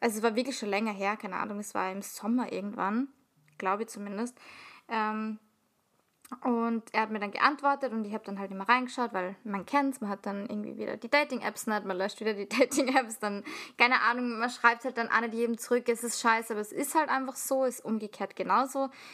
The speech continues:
Und dann hat er mir auf einmal wieder geschrieben, so vor zwei, drei Wochen oder so, ähm, irgendwie so für eine Dating-Podcasterin war der Einstieg aber ziemlich scheiße, <laughs> irgendwie so. Und dann war ich so, „Oh well.“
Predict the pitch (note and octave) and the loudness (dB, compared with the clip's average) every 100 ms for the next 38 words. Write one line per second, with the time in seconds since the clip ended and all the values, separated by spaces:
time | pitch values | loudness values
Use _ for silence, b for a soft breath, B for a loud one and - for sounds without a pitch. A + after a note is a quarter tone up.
0 | B B B B B A#3 A#3 A#3 A#3 A3+ | B B B B B 2 4 4 0 -2
1 | - - _ _ B3+ B3 C4+ C4+ B3+ B3 | -8 -18 _ _ 2 6 6 4 0 0
2 | - B3 C#4 B3+ B3+ A#3 A3+ - - C#4 | 4 4 4 2 2 0 -4 -4 -4 0
3 | C#4 C4+ C4+ A3+ - A3 - - G3+ A3+ | 2 0 -2 -4 -2 -2 -2 -6 0 0
4 | A3+ - A3 A#3 A#3+ C#4+ C4+ C4+ C4 C#4 | 0 -2 4 4 4 0 2 0 2 4
5 | C#4 C#4+ B B B B _ _ _ _ | 4 2 B B B B _ _ _ _
6 | _ - A3+ A3+ A3+ A3+ A3+ A#3 _ _ | _ 0 2 4 2 0 0 -4 _ _
7 | - D4+ C#4 B3+ B3+ A#3+ A3+ A3 A3 A3 | 4 6 6 2 2 2 2 2 2 2
8 | A#3 A3+ A3+ A3 A#3+ A3 G#3 A3+ A#3+ A#3 | 0 2 0 2 2 2 2 -2 2 2
9 | A3+ G#3+ G#3 G3 G#3 G#3 A#3 G#3 G3+ G3+ | 4 2 2 0 0 -2 -2 0 -2 0
10 | G#3+ A#3 F#3+ - A3+ F#3+ F#3+ A#3 A#3+ A3+ | 2 2 0 0 2 2 0 0 2 4
11 | D#4+ F3+ - D4 B3 A3 A3+ A#3 - G#3+ | 4 2 4 4 4 0 -2 -2 0 0
12 | G#3 G3+ G3+ G3 F#3+ F#3+ F#3+ F#3 - B | 0 -2 -2 0 -2 0 -2 -2 -6 B
13 | B B B B B - A3 C#4 D4+ F#3+ | B B B B B 2 4 4 2 0
14 | E3+ F#3 F#3 G3 | 0 0 2 0